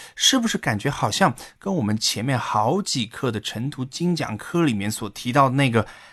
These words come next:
That was before，就是作者在前面一段先提了一个事情，然后下面一段他说，“That was before”，指的就是下面这个事情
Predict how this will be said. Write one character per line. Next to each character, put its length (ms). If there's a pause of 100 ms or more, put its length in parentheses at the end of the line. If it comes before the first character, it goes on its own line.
(160)
That 380
was 380
before， 1040 (460)
就 140
是 80
作 240
者 200
在 140
前 360
面 160
一 80
段 280
先 260
提 200
了 100
一 60
个 100
事 220
情， 240
然 120
后 80
下 200
面 140
一 40
段 160
他 140
说， 300 (340)
“That 320
was 340
before”， 720
指 140
的 100
就 100
是 160 (280)
下 360
面 220
这 100
个 120
事 200
情 220